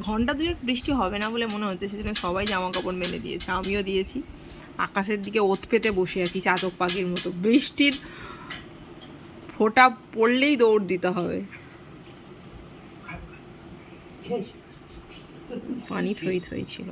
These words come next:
আমার কারি পাতা গাছটা বাড়ছে না, ওই যে কারি পাতা গাছটা, এটা কারি পাতা গাছটা আমি নিয়ে আমার ঘরে চলে আসবো। ঘড়িতে এখন সাড়ে দশটা। এই বাবুটার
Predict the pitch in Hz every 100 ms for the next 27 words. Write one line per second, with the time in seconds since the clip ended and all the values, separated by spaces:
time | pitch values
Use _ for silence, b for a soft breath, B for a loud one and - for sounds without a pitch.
0 | - B B - 240 233 - 208 220 214
1 | 247 247 233 233 240 262 208 180 180 -
2 | - 180 180 170 156 202 180 - - 185
3 | - - - - - 76 - - - -
4 | 190 175 165 - 170 160 123 - - -
5 | - - - - - - - - - 226
6 | 233 247 233 240 - 247 233 214 240 240
7 | 220 202 196 - - - 208 - - 175
8 | - - - - - - - - 127 -
9 | - - - - - - - - - -
10 | 147 143 135 120 - B B B - -
11 | 180 202 226 226 233 208 226 240 - 185
12 | 190 180 220 - - - - - - -
13 | - - - - _ - 220 226 214 208
14 | 226 247